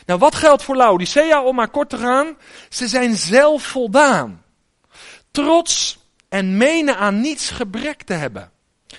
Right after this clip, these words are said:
Er is een gezegde, misschien geldt dat voor jou wel. Liefde is blind. Dat ken je wel, hè? Nou, dat betekent dat als je verliefd bent,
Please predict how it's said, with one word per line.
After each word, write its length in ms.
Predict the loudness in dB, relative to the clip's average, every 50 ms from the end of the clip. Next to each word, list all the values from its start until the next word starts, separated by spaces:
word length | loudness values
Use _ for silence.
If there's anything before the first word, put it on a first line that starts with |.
| -20 -20 -20 -20 -14 -8
Er 120 | -6 -4 -4
is 140 | -2 -2
een 80 | -4 -4
gezegde, 680 | -4 -4 -2 0 2 2 2 2 2 0 0 0 0 0
misschien 280 | -4 -8 -8 -6 -6 -2
geldt 200 | -2 -2 -2 -2
dat 120 | -6 -8
voor 100 | -6 -2
jou 240 | 0 2 2 2 2
wel. 260 | 2 0 -2 -4 -6 _ _ _ -20 -20 -20 -20 _ _ _
Liefde 540 | -10 -6 -2 2 4 4 4 2 0 -2 -2
is 140 | -2 -4 -4
blind. 400 | -2 0 0 0 0 -2 -6 -14 -14 _
Dat 120 | -10 -8
ken 140 | -4 -2 -2
je 60 | 0
wel, 160 | 0 0 0 -2
hè? 100 | -4 -4 -8 _ _ _ _ _ _ _ _ _ _ _ _ _ _ _ _ _ _ _ _ _ _ _ _ _ _ _ _ _ _ _ -20 -20 -20 -20 -20 -20 -20 -20 _ _ _ _
Nou, 140 | -6 -4 0
dat 120 | 0 0
betekent 480 | -2 0 2 2 4 4 4 2 2 2
dat 140 | 2 0 0
als 160 | -2 0 0
je 100 | -2 -2
verliefd 560 | 0 0 0 0 0 -2 -2 -4 -4 -2 0
bent, 480 | 2 2 2 2 -2 -6 -8 -10 -14